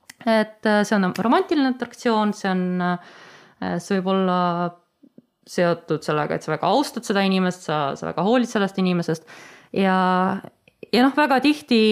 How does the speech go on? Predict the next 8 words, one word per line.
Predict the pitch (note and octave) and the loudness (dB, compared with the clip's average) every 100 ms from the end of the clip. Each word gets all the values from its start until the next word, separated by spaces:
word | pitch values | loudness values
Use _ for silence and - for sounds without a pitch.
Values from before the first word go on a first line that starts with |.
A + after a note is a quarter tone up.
| G#3+ G#3 | 4 2
aseksuaalid, | G#3+ A#3 A#3 G#3+ G3+ | 0 0 0 0 0
kes | G3+ - | -2 -2
on | G#3 | 2
suhtes, | G4+ B4 - - A3 G#3+ - _ - - _ _ _ - G3+ | 4 2 0 0 0 0 -6 _ -20 -20 _ _ _ -8 -2
äh, | G#3 G#3+ G#3 - _ - | 0 2 0 -4 _ -14
see | - - - - C4+ C#4 C4 | -10 -8 -6 0 4 4 4
on | A#3+ B3 A#3 A#3 | 4 4 4 2
ka, | A3 | -2